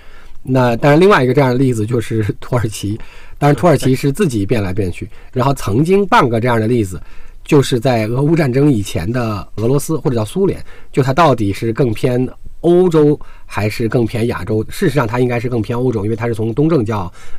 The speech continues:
那个历史渊源，或者从当时它被转换成有东正教，在下嫁了一个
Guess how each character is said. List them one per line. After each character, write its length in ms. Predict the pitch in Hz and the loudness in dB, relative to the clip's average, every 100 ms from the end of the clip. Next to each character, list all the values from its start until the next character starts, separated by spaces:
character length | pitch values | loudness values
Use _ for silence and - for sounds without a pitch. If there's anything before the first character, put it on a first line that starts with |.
| - | 2
那 100 | 113 | 4
个 80 | |
历 120 | 127 117 | 4 4
史 140 | 101 | 4
渊 180 | 113 123 | 2 2
源， 140 | 90 | 0
或 140 | - - | -2 0
者 80 | |
从 260 | 104 110 113 - - - - | 0 0 0 -2 -6 -8 -2
当 240 | 175 175 | 2 4
时 420 | 175 - 110 117 120 - - - | 2 0 0 0 -2 -8 -14 -8
它 180 | - 131 | -2 0
被 340 | 135 127 113 | 2 2 0
转 300 | 101 - 90 | -2 -2 -2
换 260 | 98 - 127 | 0 0 0
成 300 | - 113 120 117 - | 0 -2 -2 -4 -4
有 280 | 120 101 95 | 0 0 2
东 160 | 131 | 4
正 160 | 147 127 | 4 4
教， 240 | 107 95 90 | 2 -2 -4
在 380 | 117 107 98 90 | -2 -2 -2 -6
下 240 | - - | -2 -2
嫁 220 | 104 107 101 | 0 -2 -2
了 80 | |
一 120 | 95 98 | -2 -4
个 340 | 107 98 92 | -4 -4 -6